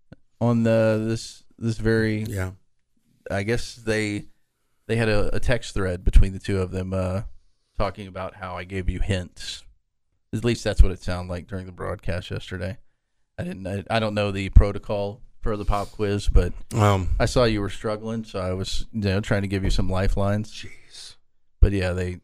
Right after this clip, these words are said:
Speaker 1: they questioned the integrity
Speaker 2: Struggling.
Speaker 1: of the, uh, pop quiz.
Speaker 2: Oh yeah, that's what they, they just boast integrity.
Speaker 1: <laughs>
Speaker 2: When I think of the bottom line, that's exactly what I think of.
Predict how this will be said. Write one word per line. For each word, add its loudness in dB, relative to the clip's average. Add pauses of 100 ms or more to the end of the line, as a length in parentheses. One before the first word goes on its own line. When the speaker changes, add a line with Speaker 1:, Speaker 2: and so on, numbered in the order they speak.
Speaker 1:
they -4
questioned 0
the -20
integrity -4
Speaker 2:
Struggling. -2
Speaker 1:
of -8
the, -2
uh, -2
pop 8
quiz. 0 (180)
Speaker 2:
Oh 6
yeah, 4
that's 2
what 6
they, 0
they 2
just -2 (140)
boast 2
integrity. -2
Speaker 1:
<laughs> 10 (1800)
Speaker 2:
When 0
I 6
think 8
of 2
the 0
bottom 4
line, 2
that's -2
exactly 0
what 0
I 2
think -4
of. 0